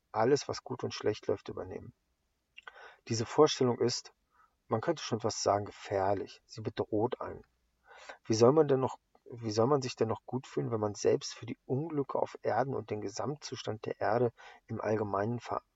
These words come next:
verantwortlich sein soll? Das würde man selbst, wenn man wüsste, dass es wahr ist, nicht wahrhaben wollen.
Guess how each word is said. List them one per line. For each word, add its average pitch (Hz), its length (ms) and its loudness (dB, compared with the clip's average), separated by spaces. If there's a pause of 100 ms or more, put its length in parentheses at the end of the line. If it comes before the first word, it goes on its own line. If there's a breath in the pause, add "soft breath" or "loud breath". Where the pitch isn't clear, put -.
(100)
verantwortlich 107 720 -2
sein - 240 -10
soll? - 220 -8 (600 loud breath)
Das - 240 -2
würde 151 160 8
man 120 220 4
selbst, - 340 4
wenn 117 80 0
man 110 200 2
wüsste, - 240 0
dass 101 160 -4
es 104 260 -10
wahr 110 240 6
ist, - 180 -6
nicht - 160 -10
wahrhaben 101 400 -4
wollen. 92 400 -2